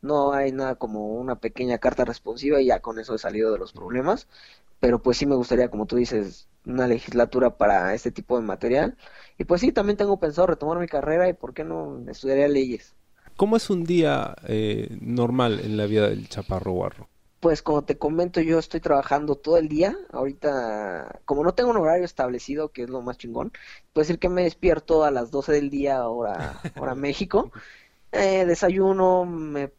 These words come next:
Speaker 1: me meto a X videos, veo algunos videos y, y no sé cómo, salgo a dar la vuelta con mi novia y así, pues sí, un día normal.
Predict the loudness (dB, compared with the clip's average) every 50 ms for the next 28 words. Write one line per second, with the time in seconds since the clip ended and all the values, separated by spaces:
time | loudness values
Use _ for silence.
0 | _ -10 -6 -6 -4 -4 -4 -2 0 -2 -2 -2 -4 -4 -2 0 2 4 2 2
1 | 2 0 0 0 0 -2 -4 -6 -6 -6 -6 -4 -2 0 2 2 2 0 0 -4
2 | -8 -16 _ _ -20 -16 -14 -12 -12 -12 -12 -12 -12 -12 -12 -14 -14 -16 -18 -20
3 | -20 _ _ _ -14 -12 -10 -8 -8 -8 -10 -12 -10 -4 -2 -2 0 0 -2 0
4 | 2 2 2 4 4 4 4 2 0 -6 -16 -20 -20 -20 -20 -20 _ 0 2 2
5 | 4 4 4 4 4 4 4 2 2 0 -2 -2 -4 -6 -12 -16 _ -8 -6 -4
6 | -4 -2 -2 -2 -2 0 0 0 0 0 0 -2 -2 -2 -2 -6 -10 -10 -8 -8
7 | -6 -6 -6 -4 -2 -2 -2 0 -2 -4 -6 -8 -10 -10 -10 -10 -10 -10 -10 -12
8 | -14 _ _ -18 -16 -16 -16 -20 -20 -20 _ _ _ _ _ _ _ _ _ -20
9 | -20 _ -10 _ -6 -2 0 0 0 0 0 0 -2 -4 -6 -6 -6 -6 -6 -6
10 | -6 -6 -4 -4 0 2 2 4 4 4 2 2 2 2 2 2